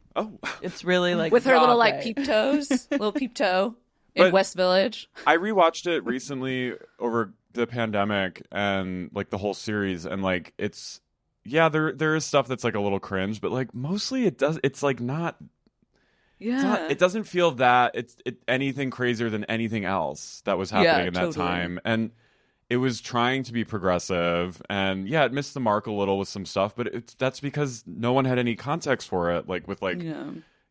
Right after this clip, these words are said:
Speaker 1: gay, you know, queer stuff and, like, trans stuff, you know what I mean? Like, no one was, like, exploring that on T V. So,
Speaker 3: No.
Speaker 1: of course, it's
Speaker 2: Yeah.
Speaker 1: gonna be like, "Ooh,"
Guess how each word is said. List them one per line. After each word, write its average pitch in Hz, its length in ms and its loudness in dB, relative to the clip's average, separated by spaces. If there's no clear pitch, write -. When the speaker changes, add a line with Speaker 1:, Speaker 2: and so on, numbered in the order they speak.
Speaker 1:
gay, 131 340 2
you 120 120 -6
know, 101 100 0
queer 147 420 0
stuff 113 520 2
and, 98 100 -8
like, 90 220 -8
trans 117 500 -2
stuff, 98 320 2
you 107 60 -2
know 110 80 2
what 110 80 0
I 110 40 -4
mean? 110 200 -4
Like, 101 160 -2
no 110 160 -2
one 113 500 -2
was, 101 220 -6
like, 95 180 -2
exploring 104 600 -6
that 85 180 -4
on 85 140 -8
T 92 220 -12
V. 87 500 -6
So, 180 60 -8
Speaker 3:
No. 175 220 0
Speaker 1:
of - 120 -6
course, 151 240 0
it's 175 100 -2
Speaker 2:
Yeah. 151 60 2
Speaker 1:
gonna 120 100 2
be 107 140 2
like, 95 200 2
"Ooh," 95 600 -4